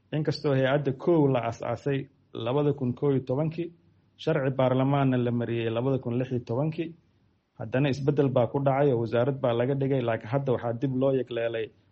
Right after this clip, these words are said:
Agosto labada kun labaatan iyo labadii. Marka, een, intii hadda dib loo aasaasay, hay-adda runtii waxay hormuud, een, muuqato ay ka noqotay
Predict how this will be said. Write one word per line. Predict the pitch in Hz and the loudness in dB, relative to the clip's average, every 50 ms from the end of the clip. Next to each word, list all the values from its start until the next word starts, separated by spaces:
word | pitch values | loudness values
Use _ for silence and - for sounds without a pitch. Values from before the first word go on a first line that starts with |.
| _ _ _ _ | _ _ _ _
Agosto | 139 131 135 139 131 - - 131 120 | 0 2 2 0 -2 0 -2 0 0
labada | 120 123 127 135 135 | 2 2 2 2 0
kun | 127 - 123 117 | 0 -2 -2 -2
labaatan | 113 113 110 110 127 117 | 0 -2 -2 -2 -2 -4
iyo | 110 107 | -2 -2
labadii. | 107 107 113 110 104 92 - - _ _ _ _ _ _ _ _ _ _ _ | 0 0 0 -2 -4 -6 -10 -14 _ _ _ _ _ _ _ _ _ _ _
Marka, | 135 156 160 160 - 175 151 - - - - _ _ - | 0 0 0 2 2 2 2 2 2 -4 -16 _ _ -6
een, | - 123 123 123 123 120 120 117 113 - _ | -2 0 0 2 2 0 0 -2 -4 -6 _
intii | 165 170 175 170 175 - 170 156 143 139 123 117 - - - _ _ _ _ _ _ | -4 -2 -2 -2 -4 2 2 4 4 6 4 2 0 -4 -16 _ _ _ _ _ _
hadda | - - 147 156 156 139 151 139 117 - - - _ _ _ _ | -4 0 0 0 0 2 2 2 2 0 -4 -14 _ _ _ _
dib | 127 120 120 160 160 160 147 | -10 0 0 0 2 2 0
loo | 139 143 147 | 2 2 2
aasaasay, | 131 123 123 120 - 110 110 117 117 - - 151 147 - - _ _ _ _ _ _ _ _ _ _ - | 2 2 0 -2 -2 -4 -4 -4 -4 0 0 -2 -2 -2 -8 _ _ _ _ _ _ _ _ _ _ -6
hay-adda | 120 123 139 151 147 139 135 | -4 0 0 0 2 2 2
runtii | 139 156 156 151 - 143 135 123 | 2 2 0 0 0 -2 0 0
waxay | 123 131 - 139 135 | 0 -2 -2 -2 -2
hormuud, | 120 - 131 127 123 135 151 165 175 156 - - - - - _ _ _ _ _ _ _ _ - - _ _ _ _ _ _ _ _ _ _ | -2 0 0 0 2 2 4 4 4 2 2 0 -8 -16 -20 _ _ _ _ _ _ _ _ -20 -20 _ _ _ _ _ _ _ _ _ _
een, | 120 120 117 117 113 113 110 - - | -6 -6 -4 -4 -4 -4 -6 -4 -2
muuqato | 120 123 123 - - 123 - - 151 | 0 0 2 2 0 -2 0 0 2
ay | 131 123 123 | 2 2 2
ka | 120 - 151 | 2 2 2
noqotay | 151 143 123 123 120 - - 156 156 | 2 2 2 0 -2 0 2 2 2